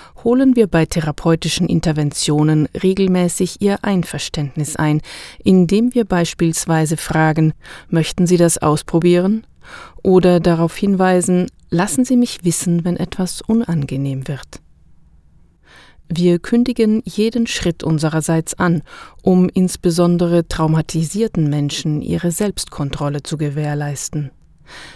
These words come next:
Wir bereiten sie schrittweise vor und instruieren sie,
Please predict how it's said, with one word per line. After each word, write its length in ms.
Wir 180
bereiten 520
sie 200
schrittweise 720
vor 600
und 260
instruieren 840
sie, 260